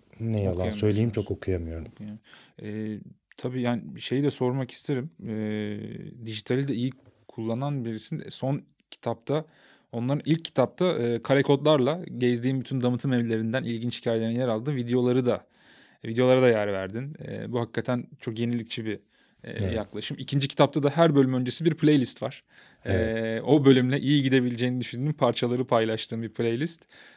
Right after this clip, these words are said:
Speaker 2: E, nereden geldi aklına? Yani özellikle playlist hakikaten çok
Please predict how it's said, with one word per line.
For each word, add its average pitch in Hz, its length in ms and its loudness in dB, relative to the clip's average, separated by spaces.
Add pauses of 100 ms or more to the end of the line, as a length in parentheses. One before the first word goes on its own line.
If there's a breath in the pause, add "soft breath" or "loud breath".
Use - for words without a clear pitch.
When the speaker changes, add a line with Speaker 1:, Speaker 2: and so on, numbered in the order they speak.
(120 loud breath)
Speaker 2:
E, 120 300 -2
nereden 175 360 8
geldi 139 240 8
aklına? 123 380 2
Yani 127 120 4
özellikle 160 340 8
playlist 165 360 6
hakikaten 165 380 4
çok 165 260 2